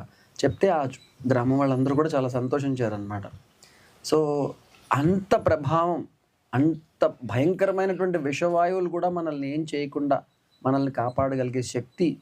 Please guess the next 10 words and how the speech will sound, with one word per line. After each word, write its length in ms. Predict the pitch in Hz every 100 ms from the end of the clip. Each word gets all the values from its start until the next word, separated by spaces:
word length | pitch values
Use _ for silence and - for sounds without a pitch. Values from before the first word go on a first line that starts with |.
| -
ఈ 40 |
అగ్నిహోత్రానికి 720 | 117 101 123 123 123 113 123 123
ఉన్నదన్నమాట. 480 | 110 95 98 98 - - - _ - - - - 131
So, 220 | 123 -
ఇది 120 | 131
మనం 180 | 127 123
ప్రతిరోజు 540 | 123 117 139 156 180
మన 140 | 190 143
ఇంట్లో 260 | 127 143 135
చేసుకోవచ్చు. 380 | 120 - 117